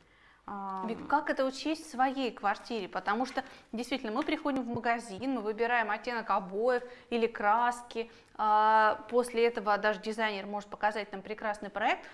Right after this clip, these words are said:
Speaker 2: но мы приходим в свою квартиру и понимаем, что у нас солнышко только с утра или, наоборот, вечером поскользящий, и все смотрится совсем иначе. Как предусмотреть эти моменты?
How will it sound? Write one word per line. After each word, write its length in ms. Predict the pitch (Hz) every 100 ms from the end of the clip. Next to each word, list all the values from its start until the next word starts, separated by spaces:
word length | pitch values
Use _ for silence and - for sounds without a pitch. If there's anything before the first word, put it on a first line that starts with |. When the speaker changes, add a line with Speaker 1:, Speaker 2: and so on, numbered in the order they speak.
| - -
Speaker 2:
но 100 | 247
мы 80 | 247
приходим 400 | 254 254 233 226
в 40 |
свою 220 | 226 214
квартиру 480 | 214 214 214 370 339
и 20 |
понимаем, 340 | 233 220 226 220
что 140 | 208
у 20 |
нас 180 | 202 202
солнышко 400 | 277 240 208 208
только 240 | 220 214 214
с 120 | 226
утра 340 | 208 208 262
или, 160 | 277 214
наоборот, 500 | 208 202 220 226 214
вечером 380 | 226 226 202 196
поскользящий, 880 | 202 - 208 208 190 185 - 320 - - -
и 40 |
все 160 | 226 311
смотрится 480 | 269 247 233 233 -
совсем 400 | 226 233 240 226
иначе. 400 | 208 175 - -
Как 240 | 262 277
предусмотреть 680 | 226 208 - 240 220 175 175
эти 180 | -
моменты? 500 | 180 175 170 170 170